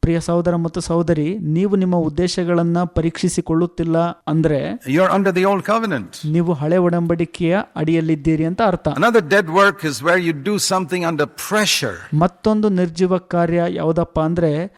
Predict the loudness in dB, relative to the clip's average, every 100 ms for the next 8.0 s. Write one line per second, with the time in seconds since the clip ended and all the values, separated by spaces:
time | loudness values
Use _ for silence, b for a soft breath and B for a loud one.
0 | -2 2 2 2 0 -4 -10 -6 -2 2
1 | 2 2 0 0 0 0 0 2 2 0
2 | -4 0 2 4 2 0 -4 -6 -10 -4
3 | 2 4 4 2 -2 2 4 4 2 0
4 | -2 -6 -6 -2 2 2 2 0 2 2
5 | 2 0 -2 -2 0 0 2 0 0 0
6 | -2 -4 -10 -4 2 4 4 0 0 0
7 | 0 -4 -4 -14 _ _ _ _ -2